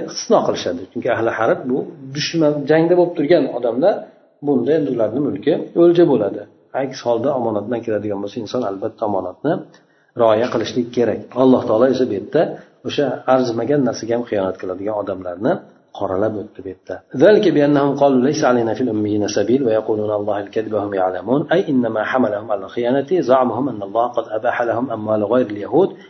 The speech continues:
من العرب وسائر الناس وهم يكذبون الله في هذا الدعوة. ولما قرأ رسول الله صلى الله عليه وسلم هذه الآية ليس علينا في الأميين سبيل قال كذب أعداء الله ما من شيء كان في الجاهلية إلا وهو ت-،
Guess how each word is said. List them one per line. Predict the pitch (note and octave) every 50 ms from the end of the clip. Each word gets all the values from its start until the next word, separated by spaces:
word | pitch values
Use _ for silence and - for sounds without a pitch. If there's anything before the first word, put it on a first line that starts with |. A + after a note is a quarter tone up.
| _ -
من | C#3+ C#3+ C3+
العرب | A2+ G#2 G#2+ A2+ B2+ C#3 B2
وسائر | A2 A2 - A2+ A2 G#2 G2
الناس | G2 G#2+ B2+ D#3 F3+ D3+ - - -
وهم | C#3 A#2+ A#2 A#2+ A2
يكذبون | G#2 G#2 - A2 G2+ G2+ A2+ B2 A#2
الله | G#2 G2 G2 G2 G#2 G#2 A2 A2 G#2+
في | G#2 - A2 G2+
هذا | F#2+ G#2+ A#2+ A2+ - G2
الدعوة. | F#2+ - - - C#3+ D3 D#3+ F3+ F#3 G#3 G#3 - - - _ _ _ - -
ولما | B2+ C#3 E3 F3 E3 D#3+ C#3+ B2+
قرأ | A#2 A#2 - B2+ B2 A#2+ B2
رسول | A#2+ A#2 - - A#2+
الله | A#2 A2
صلى | - -
الله | A2+ A2 G#2+
عليه | - A#2
وسلم | A#2 B2+ B2+ B2+ B2+ - -
هذه | - B2+ C3 A#2 G#2+ G2+
الآية | G#2 B2 B2+ B2+ C#3 D3+ C#3+
ليس | C3+ D3 F3 F3 - C#3
علينا | C3 A#2 A#2+ A#2+ A2+ A2 A2
في | G#2+ -
الأميين | A#2+ A#2+ A2 A2 A2 G#2+ G#2 G2+ F#2+
سبيل | - G#2+ G#2 A#2 B2+ B2+
قال | B2+ - A2+ G#2+ G#2+ A2 G#2+ - - - - _ _ -
كذب | G3 G3 D#3 B2+ A2+
أعداء | A2+ A2 G#2+ G#2 G#2 G#2+ G#2 G2+
الله | G2 G2 G2+ A2+ C3 C#3+ C#3+ C#3+ C#3+ - - - - C3
ما | B2+ D3 E3 E3
من | E3 D#3 B2+ A#2
شيء | - - - D3 D3 C#3+ C3 B2 B2 B2+ B2 - - _ _ _ _ _ -
كان | - C3+ D3 D3+ C#3+ B2+ A#2
في | G#2 B2+
الجاهلية | A2+ G#2+ G2+ A2 A#2+ A#2+ A2+ A2 B2+ C3 B2+ A#2 A2+ G#2+ G#2 -
إلا | C#3+ D3+ D3 C3+ B2 A2+ A2 G#2
وهو | G#2 A2 A2 G#2 A#2 G#2+ G2+
ت-، | - B2 A#2+ A#2+